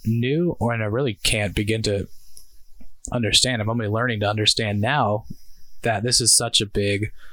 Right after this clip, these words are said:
struggle for people. Um, and it might be my family, it might be our church, um, where it wasn't,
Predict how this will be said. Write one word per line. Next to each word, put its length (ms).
struggle 400
for 140
people. 460
Um, 300
and 140
it 100
might 180
be 120
my 160
family, 500
it 120
might 160
be 120
our 120
church, 560
um, 560
where 360
it 160
wasn't, 400